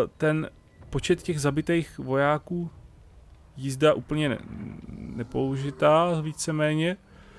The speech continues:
To vypadá jako, že oni nepoužili, ten počítač vůbec nepoužil pěchotu, ale použil hlavně střelce. What the hell? <laughs> Dobře.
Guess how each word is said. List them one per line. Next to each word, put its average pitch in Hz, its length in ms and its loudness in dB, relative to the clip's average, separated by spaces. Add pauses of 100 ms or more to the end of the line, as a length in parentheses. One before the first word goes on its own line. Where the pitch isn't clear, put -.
(120)
To - 80 2
vypadá 156 340 12
jako, 156 160 12
že 175 200 8
oni 160 280 4
nepoužili, 160 560 2
ten 165 260 -2
počítač 165 420 -4
vůbec 135 300 -2
nepoužil 151 400 2
pěchotu, 165 560 2 (920)
ale 123 220 6
použil 139 500 2
hlavně 151 500 2 (1200)
střelce. - 640 0 (320)
What - 140 -18
the 127 80 4
hell? 113 240 0 (240)
<laughs> - 800 0
Dobře. 113 420 0